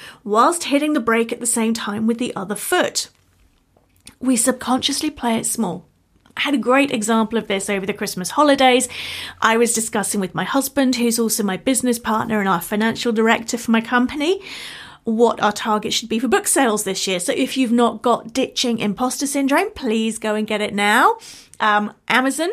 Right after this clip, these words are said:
or your favorite bookstore, go and help with those book sales and change your life at the same time. And I set a figure for what I wanted to aim for, for our monthly book sales, and my husband looked horrified.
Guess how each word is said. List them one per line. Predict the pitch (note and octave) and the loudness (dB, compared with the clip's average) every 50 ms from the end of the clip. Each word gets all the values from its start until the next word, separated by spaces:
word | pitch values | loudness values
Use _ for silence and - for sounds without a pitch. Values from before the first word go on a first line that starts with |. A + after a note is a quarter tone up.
| C5+ - - | -6 -4 0
or | A3+ A#3 | 2 2
your | A#3 B3 | 2 2
favorite | A3+ B3 A#3+ A3+ A3 G#3 - | 2 2 2 2 2 0 0
bookstore, | - A#3+ A#3 - - - - C4+ E4 A4+ G#4+ | 0 0 0 -2 -4 0 2 4 4 4 2
go | - G#3 G3+ | 2 0 0
and | G#3+ A3 | 0 0
help | A3 A#3+ A#3+ - - | 0 0 -2 -2 -2
with | A#3+ - | -4 -4
those | A#3 A3+ A3 A3+ | -2 -4 -4 -2
book | - C#4 C#4+ - | -4 -6 -6 -2
sales | - D4 D4 D4 D4 - | 0 0 0 0 0 0
and | C#4 C#4+ C#4+ - | -2 -2 -2 -2
change | - D4 D4 C#4+ C#4 | -6 -6 -6 -6 -6
your | D4+ D4 C#4+ | -4 -4 -2
life | C#4+ D4+ F4 F#4+ - - - _ | -2 -4 -4 -6 -10 -16 -14 _
at | - - - | -10 -8 -8
the | D4+ | -6
same | - - E4 E4 D#4+ | -6 -6 -6 -6 -6
time. | E4+ E4 F#4+ G#4+ G#4 - - - - - - - - - - - - - - - - - - - - _ _ - | -2 -2 -2 -2 -2 -8 -16 -18 -16 -14 -14 -14 -14 -14 -16 -16 -16 -16 -16 -16 -18 -18 -20 -20 -20 _ _ 0
And | - C4 B3+ | 2 4 6
I | C4+ C#4+ D#4+ | 6 6 6
set | D4+ F4+ E4+ | 4 2 0
a | E4+ | -2
figure | - - D4 B3+ A#3 B3 B3+ C#4 - - _ _ _ - _ - | -2 0 0 2 2 2 0 0 -4 -12 _ _ _ -20 _ -12
for | - A#3 A3+ | -2 0 2
what | A#3 A#3 | 2 4
I | A#3+ | 4
wanted | A#3 A3+ A#3 A#3+ A#3 B3 A3+ | 4 4 2 2 2 0 -2
to | - - | -2 -2
aim | G#3+ G#3 G#3 G#3+ | 0 0 0 0
for, | G#3 - A3 G#3+ A#3 | -2 -2 -2 -2 -2
for | B3 - A#3 | 0 0 2
our | G#3 G#3+ | 2 2
monthly | G#3+ G#3+ - - G#3 G3 | 2 0 0 0 -2 0
book | G#3 - - - | 0 0 0 0
sales, | - - G3 F#3 G3 F#3+ | 0 0 0 0 0 0
and | G3 G#3 | 0 0
my | G3+ G3+ | 0 0
husband | F#3+ G3+ G#3+ G#3 - - F#3 F#3 | 0 0 -2 -4 -2 -4 -2 0
looked | G3+ G3 - - | 0 0 -2 -2
horrified. | - - - - - - G#2+ - - - | -4 -4 -4 -4 -4 -6 -6 -6 -6 -10